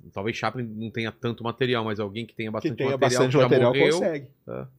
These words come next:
Speaker 2: Exatamente. Então
Speaker 1: Nossa.
Speaker 2: tem, é, é, é,
Speaker 1: É uma
Speaker 2: é
Speaker 1: nova
Speaker 2: aquilo.
Speaker 1: realidade que a gente ainda nem sabe como vai, vai se adaptar a ela, né?
Speaker 2: Não sabemos, cara. Nós não sabemos. Vai ter que acontecer. O,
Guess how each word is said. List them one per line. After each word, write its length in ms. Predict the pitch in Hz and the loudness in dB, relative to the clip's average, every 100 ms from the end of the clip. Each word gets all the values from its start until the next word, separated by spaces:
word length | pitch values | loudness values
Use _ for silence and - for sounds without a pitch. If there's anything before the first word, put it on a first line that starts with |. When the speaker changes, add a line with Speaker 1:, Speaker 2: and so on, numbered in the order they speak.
| - | -8
Speaker 2:
Exatamente. 1080 | 127 113 101 92 208 240 143 127 - - _ _ | -8 -8 -10 -10 -8 -6 -6 -6 -10 -14 _ _
Então 320 | - 139 131 117 | -12 -6 -4 -2
Speaker 1:
Nossa. 120 | 117 | 0
Speaker 2:
tem, 160 | 196 233 - _ _ - | 0 -4 -18 _ _ -6
é, 200 | 143 - | -4 0
é, 140 | 156 160 147 - | 4 4 4 6
é, 360 | 165 220 180 - _ _ _ - | 8 8 6 2 _ _ _ 0
Speaker 1:
É 60 | |
uma 40 | 170 | 4
Speaker 2:
é 20 | |
Speaker 1:
nova 120 | 233 | 6
Speaker 2:
aquilo. 160 | 247 - | 8 10
Speaker 1:
realidade 600 | 233 220 160 175 190 185 | 10 6 2 2 2 -4
que 220 | - 196 | -8 -2
a 80 | 185 | 0
gente 320 | 180 170 180 165 165 165 160 | -2 -6 -8 -10 -18 -8 -2
ainda 220 | 160 160 | -2 -2
nem 140 | 170 | -4
sabe 260 | 175 170 170 | -2 -2 -4
como 220 | 170 170 | -6 -4
vai, 280 | 165 165 156 131 135 | -2 -2 -4 -14 -6
vai 160 | 131 131 | -6 -6
se 520 | - 147 143 139 127 | -10 -12 -10 -8 -6
adaptar 420 | 127 135 - - | -6 -6 -6 -6
a 40 | 143 | -4
ela, 260 | 123 120 | -4 -4
né? 180 | 101 113 - _ _ 104 | -8 -10 -14 _ _ -12
Speaker 2:
Não 140 | 101 | -12
sabemos, 500 | - 98 90 92 110 | -10 -12 -12 -14 -16
cara. 220 | - 101 - _ | -14 -16 -16 _
Nós 160 | 110 110 | -18 -14
não 80 | 127 | -14
sabemos. 480 | - 123 117 123 117 _ _ _ _ - | -12 -10 -8 -8 -12 _ _ _ _ -2
Vai 120 | 175 | 0
ter 120 | - | 0
que 60 | 254 | 0
acontecer. 400 | 254 226 226 185 | 2 2 4 4
O, 120 | 190 | 4